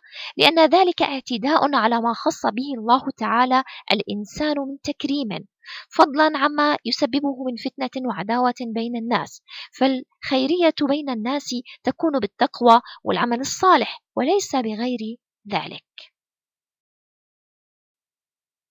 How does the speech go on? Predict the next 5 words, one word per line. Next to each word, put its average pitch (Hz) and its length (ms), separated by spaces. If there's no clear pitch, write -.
كذلك 277 380
تحدثت 240 640
الآيات 240 840
عن 233 120
تحريم 320 540